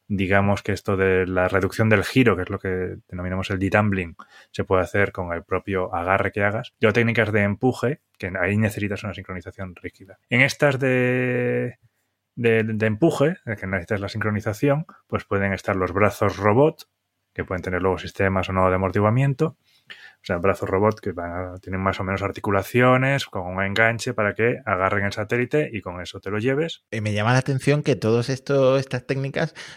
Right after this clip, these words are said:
Speaker 2: eh, me las podría haber imaginado yo y las podría <laughs> haber dibujado yo. <laughs> Es bastante sencillo sobre el papel.
Speaker 1: Claro. <laughs> Luego es llevarlo a la práctica lo que, lo que cuesta, pero sí, al final.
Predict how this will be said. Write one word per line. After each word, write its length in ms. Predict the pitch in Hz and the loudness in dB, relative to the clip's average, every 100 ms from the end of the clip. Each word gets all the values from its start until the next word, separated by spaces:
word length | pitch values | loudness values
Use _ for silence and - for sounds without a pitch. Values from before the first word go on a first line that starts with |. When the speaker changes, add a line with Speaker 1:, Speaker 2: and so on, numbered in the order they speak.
| - | -10
Speaker 2:
eh, 300 | - 98 95 | -2 0 0
me 180 | 87 92 | -2 -4
las 120 | 101 | -4
podría 260 | - 95 123 | -4 0 2
haber 140 | 139 | 2
imaginado 540 | 147 139 143 127 113 | 2 0 -2 -2 -2
yo 160 | 101 127 | 0 0
y 40 | |
las 160 | 160 131 | 0 0
podría 340 | 117 110 117 120 | -2 -2 -2 0
<laughs> 40 | |
haber 380 | - 156 - 156 | 2 2 4 2
dibujado 560 | 135 131 127 - 131 117 | 2 2 2 2 2 2
yo. 80 | 120 | 0
<laughs> 760 | 151 156 143 139 160 - 294 285 | -6 -10 -8 -4 -4 -4 -6 -2
Es 120 | 131 | 0
bastante 520 | 127 151 - 160 165 156 | 2 0 0 -2 0 0
sencillo 720 | 151 135 123 143 156 185 - _ | 0 -2 -2 0 4 2 0 _
sobre 360 | - 147 147 185 | -4 0 2 2
el 80 | |
papel. 260 | 180 147 160 - 175 - - - 190 - 180 | 2 2 0 0 -4 -2 -4 -4 -8 -6 -2
Speaker 1:
Claro. 300 | 95 175 - - - 185 - - | 0 -2 -4 -10 -8 -8 -6 2
<laughs> 840 | 202 - 311 - 254 - 107 - | 2 2 0 0 -6 -6 -6 -2
Luego 240 | 139 123 | 0 2
es 60 | 131 | 4
llevarlo 260 | 107 110 120 | 2 2 2
a 40 | |
la 100 | 107 | 2
práctica 320 | - 117 117 | 2 0 2
lo 100 | 107 | 2
que, 220 | 87 82 85 | 2 -2 -2
lo 120 | 87 | -2
que 80 | 85 | -4
cuesta, 440 | - 98 - 82 | -4 -6 -6 -8
pero 200 | - 92 92 95 131 | -4 -2 -2 -2 -4
sí, 220 | - 117 | -2 0
al 140 | 95 - | 0 -2
final. 300 | 92 110 | -2 -2